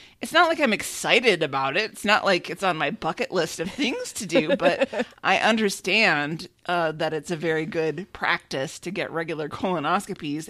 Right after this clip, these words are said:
Speaker 1: And if you're going to get cancer, like, if you said to me at some point in your life, you are going to get cancer, but you get to pick which one it is, I wouldn't be picking colon cancer. Let me
Speaker 2: Oh,
Speaker 1: tell you,
Speaker 2: yeah.
Speaker 1: 'cause that's
Speaker 2: Yeah.
Speaker 1: one of the bad ones, if
Speaker 2: Yeah.
Speaker 1: there is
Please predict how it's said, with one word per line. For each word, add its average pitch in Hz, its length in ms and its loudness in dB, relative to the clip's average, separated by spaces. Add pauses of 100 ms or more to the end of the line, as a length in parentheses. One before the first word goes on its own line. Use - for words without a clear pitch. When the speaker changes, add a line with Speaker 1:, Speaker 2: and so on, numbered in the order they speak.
Speaker 1:
And 175 260 0 (840)
if 226 160 2
you're 233 100 0
going 269 480 2
to 302 120 0
get 226 180 -2
cancer, 143 580 -4 (500)
like, 185 420 -2
if 208 140 2
you 247 140 -2
said 247 300 -2
to 247 120 -2
me 190 220 4
at 147 140 -2
some 294 280 2
point 240 320 0
in 214 140 0
your 180 140 0
life, 151 340 0
you 175 140 -2
are 185 100 0
going 160 280 -4
to 170 100 -10
get 156 180 -8
cancer, 135 540 -8 (440)
but 185 120 -4
you 196 140 0
get 196 140 -2
to 147 80 -4
pick - 280 -8
which 160 180 -6
one 170 160 -2
it 143 120 -4
is, 180 380 -2
I - 80 -10
wouldn't 190 380 2
be 277 120 -4
picking 311 340 -6
colon 320 320 0
cancer. 151 680 -6
Let 147 220 -4
me 190 80 -2
Speaker 2:
Oh, 135 40 -8
Speaker 1:
tell 151 200 0
you, 131 60 -2
Speaker 2:
yeah. 139 160 -4
Speaker 1:
'cause 151 200 -12
that's 151 300 0
Speaker 2:
Yeah. 139 40 -6
Speaker 1:
one 170 100 -6
of 147 140 -8
the - 60 -8
bad 127 280 -4
ones, - 500 -12
if 143 80 -6
Speaker 2:
Yeah. 127 160 -2
Speaker 1:
there 131 80 -8
is 147 340 -10